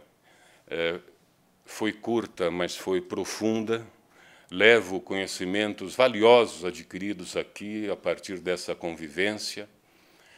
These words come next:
E quero fazer uma saudação ao Gebe, porque se nós vimos aqui como é que uma instituição feita por pessoas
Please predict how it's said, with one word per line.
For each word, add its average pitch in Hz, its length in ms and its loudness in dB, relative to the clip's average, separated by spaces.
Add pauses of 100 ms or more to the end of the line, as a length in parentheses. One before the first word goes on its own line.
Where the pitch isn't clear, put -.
(280)
E 127 60 -14
quero 165 200 2
fazer 139 380 4
uma 127 140 2
saudação 127 1120 0
ao 101 340 0
Gebe, 117 540 2 (1700)
porque 113 920 2 (380)
se - 220 -8
nós 139 300 4
vimos 127 400 0
aqui 92 400 -4
como 107 360 2
é 139 80 2
que 139 400 -8
uma 123 380 0
instituição 107 840 -6 (360)
feita 127 360 -2
por 120 200 -6
pessoas 90 840 -6